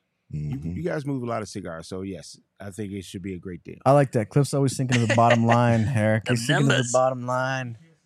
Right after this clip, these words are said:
Speaker 2: Cha-ching.
Speaker 3: Cha-ching.
Speaker 2: <laughs>
Speaker 3: So there, so
Speaker 2: You don't
Speaker 3: there
Speaker 2: have a sound effect for that, do you, Judge Jordan? <laughs>
Speaker 4: Oh, I'm, I'm late to the game there. Sorry about that, boys.
Speaker 3: Um,
Speaker 2: It was
Speaker 3: s-
Speaker 2: something else Teddy asked.
Speaker 3: Yeah. Oh, about the, he,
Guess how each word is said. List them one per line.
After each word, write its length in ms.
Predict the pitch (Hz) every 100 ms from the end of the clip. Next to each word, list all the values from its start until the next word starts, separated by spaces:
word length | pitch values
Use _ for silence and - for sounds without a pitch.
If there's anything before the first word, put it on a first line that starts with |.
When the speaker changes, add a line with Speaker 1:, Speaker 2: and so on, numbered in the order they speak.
| _ - -
Speaker 2:
Cha-ching. 720 | 123 - 170 165 170 170 - _ -
Speaker 3:
Cha-ching. 880 | 233 175 - 277 277 269 269 247 175
Speaker 2:
<laughs> 920 | - 175 - 156 - - - 143 - -
Speaker 3:
So 160 | 180
there, 240 | 180 202 -
so 300 | 147 - -
Speaker 2:
You 80 | -
don't 80 |
Speaker 3:
there 20 | 127
Speaker 2:
have 140 | 113
a 40 |
sound 260 | 107 127 120
effect 240 | 110 123 113 127 117
for 100 | 131
that, 180 | 151 131
do 120 | 120
you, 100 | 110
Judge 260 | 104 127 110
Jordan? 400 | 120 107 95 113
<laughs> 80 | - - - - 139 - - 831 - - - - -
Speaker 4:
Oh, 300 | 214 180 156 135
I'm, 220 | 135 127
I'm 180 | 113 110
late 160 | 104
to 80 | 101
the 80 | 98
game 280 | 92 92 92
there. 180 | 95 95 - _ -
Sorry 240 | - 110 92
about 140 | 95
that, 140 | 92 92
boys. 260 | 98 92 -
Speaker 3:
Um, 600 | 156 160 165 160 156 127 -
Speaker 2:
It 60 | 139
was 60 |
Speaker 3:
s- 40 | 131
Speaker 2:
something 280 | 151 139 123
else 100 | -
Teddy 320 | 98 87 71
asked. 400 | 78 73 - - _
Speaker 3:
Yeah. 380 | 170 208 214 110 -
Oh, 140 | 175
about 240 | 165 170
the, 80 | 170 208
he, 120 | 247